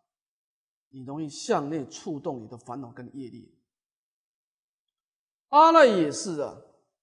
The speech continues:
其实你不能怪阿赖也是，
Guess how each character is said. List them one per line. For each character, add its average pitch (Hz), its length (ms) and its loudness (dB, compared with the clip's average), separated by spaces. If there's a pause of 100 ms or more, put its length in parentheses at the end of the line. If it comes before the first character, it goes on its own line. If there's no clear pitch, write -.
(1120)
其 208 100 -12
实 214 120 -6
你 170 100 -4
不 185 140 -6
能 180 100 -6
怪 185 100 -4
阿 175 120 -2
赖 151 100 -4
也 127 100 -12
是， - 160 -20